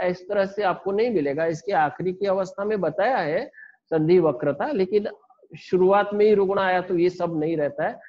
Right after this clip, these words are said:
कोष्ठुक शीर्ष में तो clear cut उसका निदान ही किया है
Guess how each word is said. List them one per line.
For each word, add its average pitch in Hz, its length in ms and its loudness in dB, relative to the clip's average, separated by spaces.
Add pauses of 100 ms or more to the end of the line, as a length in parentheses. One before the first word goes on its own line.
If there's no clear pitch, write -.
(200)
कोष्ठुक 196 380 0
शीर्ष 214 260 -6
में 208 180 -2
तो 214 80 -2
clear 202 320 -2
cut 202 160 -2
उसका 190 240 -4
निदान 175 380 2
ही 202 120 2
किया 196 360 0
है 175 260 -2